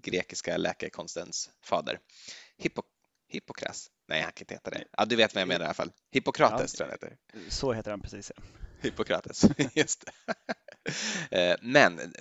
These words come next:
Speaker 1: så det finns ju lite då blinkning kan man säga till att det här är en, en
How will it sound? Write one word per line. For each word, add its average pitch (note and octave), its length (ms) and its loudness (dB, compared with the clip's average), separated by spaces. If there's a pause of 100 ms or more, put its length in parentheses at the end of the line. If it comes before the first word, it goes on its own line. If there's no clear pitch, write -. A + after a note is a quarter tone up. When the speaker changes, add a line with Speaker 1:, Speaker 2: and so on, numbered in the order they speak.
(300)
Speaker 1:
så - 160 0
det A2 80 2
finns B2 200 -2
ju A#2+ 40 -2
lite G#2 160 -4
då E2+ 460 2
blinkning A2 560 -2
kan G#2 140 -2
man F2+ 100 -6
säga D2 400 0
till C#2 280 -2
att - 120 -4
det F2 60 -4
här E2 200 -2
är D#2+ 60 -2
en, D2 120 -12
en D#2+ 240 -10